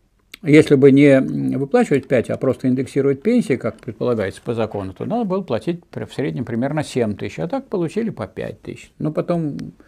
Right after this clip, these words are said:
так сказать, настолько стыдно, видимо, стало руководству, особенно в преддверии приближающихся выборов, и с учётом того, что выбирать, наверное, будут пенсионеры, они приходят на выборы, а молодёжь-то не очень,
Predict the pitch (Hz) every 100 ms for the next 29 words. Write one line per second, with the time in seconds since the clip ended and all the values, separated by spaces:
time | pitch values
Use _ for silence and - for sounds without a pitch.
0 | - - - - _ - - - - -
1 | 120 120 135 - 214 151 - 139 113 107
2 | 104 104 104 104 - 98 98 101 110 190
3 | 226 - - - _ _ 123 - 117 113
4 | 98 _ - 117 - 123 120 120 113 107
5 | - 110 113 123 113 123 - 117 190 196
6 | 127 107 - 120 139 165 123 131 135 139
7 | 120 - 123 120 127 120 - 120 113 117
8 | 113 110 123 117 - 139 214 196 104 98
9 | 131 147 139 - - 110 92 _ - -
10 | - - _ _ 113 117 110 104 165 147
11 | 117 175 151 117 110 117 123 123 - 117
12 | 120 165 190 - 101